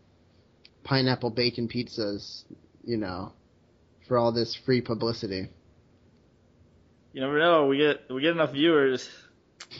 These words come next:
Speaker 1: <laughs> Um, we might need to. I'll, I'll, I might need to talk to Mark about this. Uh,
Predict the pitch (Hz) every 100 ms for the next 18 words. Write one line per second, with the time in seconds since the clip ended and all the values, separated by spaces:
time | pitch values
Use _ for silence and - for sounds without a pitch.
0 | - 147 123 175 - - 196 185 - -
1 | - 127 123 113 107 104 98 107 - _
2 | _ _ _ _ _ _ _ _ _ _
3 | _ _ _ _ - _ _ 165 302 403
4 | 349 214 214 165 139 120 117 - _ _
5 | _ 170 170 208 214 208 214 302 359 208
6 | 156 156 170 165 147 139 135 131 131 113
7 | 123 110